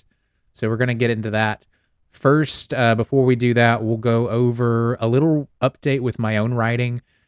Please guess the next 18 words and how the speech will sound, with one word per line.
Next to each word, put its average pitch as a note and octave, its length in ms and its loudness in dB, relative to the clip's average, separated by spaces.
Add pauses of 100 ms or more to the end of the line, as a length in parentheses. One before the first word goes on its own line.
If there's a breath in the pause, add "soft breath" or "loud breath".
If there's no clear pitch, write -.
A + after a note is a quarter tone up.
how A#2 240 -2
things B2+ 240 -2
are A2 80 0
going, A2 340 0
not D#3 140 -4
necessarily C#3+ 600 0
with G#2+ 140 -4
The F#2 80 -8
Haint, C3 540 -6 (400)
but A2 280 0
I A2+ 120 -2
think F3+ 200 -4
going D3+ 240 0
forward B2 360 0
with A2+ 100 -4
the - 60 -4
show A2+ 260 -2
format, A#2 540 -2